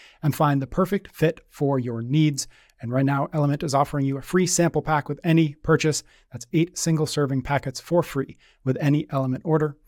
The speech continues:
It's a great way to try all eight flavors or share Element with a salty friend. Again, drink Element, D R I N K, the letters L M N T dot com slash excellence. A deal is only available through that link.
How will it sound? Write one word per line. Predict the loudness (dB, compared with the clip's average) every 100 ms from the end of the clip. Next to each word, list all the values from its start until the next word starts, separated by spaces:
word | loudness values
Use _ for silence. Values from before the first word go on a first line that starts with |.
| _ _
It's | -10 -4
a |
great | 0 2
way | 0
to | -2
try | -6 -4
all | -2 0
eight | -2 -2
flavors | -2 -2 -2 -6
or | -8
share | -2 0 0 0
Element | 0 0 0
with | -2 -4
a |
salty | 0 0 0 -4
friend. | -8 -8 -14 -20 _ _ _ -8
Again, | -6 -6 -14 -2
drink | 2 2 0 -2
Element, | 2 4 2 -2 -2
D | 2
R | 4 4
I | 2 0
N | 0
K, | 2 0 -2 -18 _ -6
the | -2
letters | 0 0 0
L | 0 0 0 -2
M | 0 0 -2
N | 0 0
T | 0 -2 -2 -8 0
dot | 0 0
com | -2 -2
slash | -2 -4 -2
excellence. | -4 -6 -8 -10 -14 _ _ _ _
A | -8
deal | 0 2 2 -2
is | -6 0
only | 2 2 2 0 -2 -6
available | -2 2 2 2 0 -2 -14
through | -2 0 0 -4 _
that | -10 -10 -12 -4
link. | -4 -4 -10